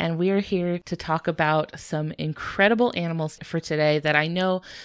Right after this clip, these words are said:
so many people have asked <laughs> us to cover on the show. Before we talk about our animal, let's talk about you a little bit. What is your relationship like with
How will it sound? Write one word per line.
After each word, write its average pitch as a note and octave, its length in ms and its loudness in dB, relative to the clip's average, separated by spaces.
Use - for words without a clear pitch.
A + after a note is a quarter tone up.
so A#3 640 -2
many A3+ 460 0
people F3 680 0
have F3 360 2
asked F#3+ 520 -2
<laughs> - 60 -20
us - 500 4
to - 100 12
cover A3+ 480 6
on G3+ 260 6
the G3+ 140 8
show. F#3+ 380 6
Before G#3 420 2
we A#3 140 0
talk F#3+ 300 0
about E3 220 2
our D#3 140 0
animal, D3+ 400 -2
let's - 180 -6
talk - 300 -4
about E4 320 -2
you A3+ 320 0
a G#3+ 100 -4
little D#3+ 220 0
bit. E3+ 260 0
What G#3 500 2
is A#4+ 220 6
your E4+ 140 6
relationship A3 880 4
like E3 500 2
with E3+ 480 4